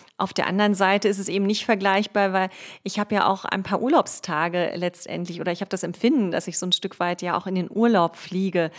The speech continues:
Und das habe ich wiederum, wenn ich direkt vor der Haustür feiere, nicht. Also womit will ich's jetzt vergleichen? Ja, da kann ich eher sagen, gut, äh, ne, ist es mir dann, ähm, dieses Urlaubsfeeling, äh, wert und, und, äh, ja, nicht nur die Vorstellung, ich, äh,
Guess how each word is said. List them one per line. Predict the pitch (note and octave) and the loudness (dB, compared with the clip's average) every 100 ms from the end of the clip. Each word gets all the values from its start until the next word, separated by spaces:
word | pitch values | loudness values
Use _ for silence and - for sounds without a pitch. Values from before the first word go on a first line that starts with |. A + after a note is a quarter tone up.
| - - - | -14 -14 -4
Und | F#3 | 0
das | F3+ G3 | 2 2
habe | F3+ | 0
ich | F#3+ G3 | 0 0
wiederum, | F#3+ F3 F#3 F3+ | 0 2 0 2
wenn | F3+ | 0
ich | F3+ | -2
direkt | - F#3 - | -4 -6 -4
vor | F3 | -4
der | E3 | 0
Haustür | G#3 - F3+ | -2 0 -4
feiere, | E3 F3+ E3+ E3+ | -4 -2 -2 0
nicht. | F3+ A#3 - | 0 0 0
Also | E3 F3 | -2 -2
womit | F#3+ F#3 | -4 -2
will | F#3 | -2
ich's | F#3 E3+ | -2 -2
jetzt | E3 - | -4 -4
vergleichen? | E3+ E3+ G#3 B3+ D#3+ | -2 0 0 0 -4
Ja, | E3+ F3+ - - - - | -2 -2 -4 -14 -16 -14
da | F#3 | -4
kann | F#3 | -2
ich | F3+ - | -2 -2
eher | F#3 | 0
sagen, | F3 E3+ F3+ F#3 | 2 0 0 -2
gut, | F#3+ - | -6 -4
äh, | F3 E3+ - | -2 -2 0
ne, | A3+ | -2
ist | G3 F#3+ | -2 -6
es | - | -4
mir | F3+ | -2
dann, | F3 F3 F3+ - - - - | 0 0 -4 -12 -20 -14 -4
ähm, | F3 E3+ F3 D#3+ F#3 - | -2 0 -2 -2 -6 -8
dieses | - F3+ F3 F3 - | -8 -6 -4 -4 -2
Urlaubsfeeling, | A3 A3+ G3 - - G#3+ G#3 G#3 G3+ | 4 6 4 0 -4 0 2 2 2
äh, | - F#3+ F3 | -2 -2 2
wert | F3+ G3+ G#3+ - | 4 4 2 -2
und, | F#3+ F3+ | -2 0
und, | F3+ F#3 F#3 - | 0 -2 -4 -6
äh, | F3+ F3 | -4 -4
ja, | F3 F#3 | -2 -2
nicht | F#3 F#3+ | -2 -2
nur | |
die | F3+ | -4
Vorstellung, | - F#3 - F3+ F3+ | 0 0 0 -2 -2
ich, | F3 - - | -6 -8 -6
äh, | F3 | -6